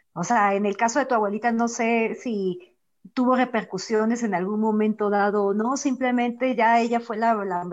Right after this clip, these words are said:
la persona más relajada y feliz del mundo, ¿no? O sea, este, no sé, no sé qué, c-, cómo lo tomaría uno.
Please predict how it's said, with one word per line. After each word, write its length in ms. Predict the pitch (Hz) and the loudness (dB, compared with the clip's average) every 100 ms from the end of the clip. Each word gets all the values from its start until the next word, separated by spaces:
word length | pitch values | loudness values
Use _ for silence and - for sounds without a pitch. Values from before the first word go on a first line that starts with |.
| 180 | -6
la 100 | 185 | -6
persona 380 | 185 220 214 240 | -6 -8 -4 0
más 400 | 220 214 220 - - _ _ | 2 2 -2 -10 -20 _ _
relajada 580 | 214 226 185 185 233 247 | -2 0 0 0 0 0
y 60 | 254 | -4
feliz 360 | 190 214 233 | -8 -8 -8
del 160 | 233 233 | -6 -4
mundo, 420 | 302 349 226 196 | -4 -4 -2 -2
¿no? 260 | 208 254 269 | -2 -2 -2
O 40 | |
sea, 460 | 214 214 202 190 185 - _ _ _ | 2 2 2 0 -4 -14 _ _ _
este, 1120 | 196 190 185 - - 190 185 180 180 180 - - | -4 -2 -2 -6 -6 -2 0 0 -2 -4 -6 0
no 180 | 240 277 | 2 2
sé, 200 | 349 427 480 - _ - | 2 0 -2 -14 _ -10
no 140 | 254 | -8
sé 200 | 262 269 | -6 -8
qué, 320 | 269 240 - - | -6 -8 -8 -12
c-, 60 | 208 - | -12 -8
cómo 360 | 233 240 262 | -6 -2 -2
lo 160 | 240 214 | -2 -4
tomaría 480 | 208 196 196 220 233 | -4 -2 -2 0 0
uno. 480 | 285 320 202 - | 0 0 -2 -6